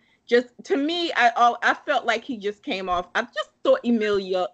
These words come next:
Emilio came off very disrespectful in this book. That's just how I feel, in my opinion. And I just felt, I, I just didn't believe the chemistry be-, be-,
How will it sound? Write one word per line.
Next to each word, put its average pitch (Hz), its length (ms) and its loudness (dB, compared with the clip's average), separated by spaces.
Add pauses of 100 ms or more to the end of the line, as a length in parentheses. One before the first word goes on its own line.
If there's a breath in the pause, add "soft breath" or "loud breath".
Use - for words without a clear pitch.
Emilio 185 720 0
came 185 300 -4
off 170 240 -4
very 170 240 2
disrespectful 165 840 -6
in 175 100 -4
this 170 160 -6
book. 165 300 -2
That's 226 240 2
just 208 200 -8
how 165 160 0
I 175 100 2
feel, 196 360 -2
in 160 120 -4
my 175 200 4
opinion. 190 460 -2 (480 soft breath)
And 233 160 4
I 262 100 4
just - 280 -8
felt, 277 300 2
I, 247 260 2
I 269 80 0
just 269 280 -8
didn't 254 240 -6
believe 233 420 -8
the 202 60 -4
chemistry 190 600 -10
be-, 160 140 -12 (320)
be-, - 100 -20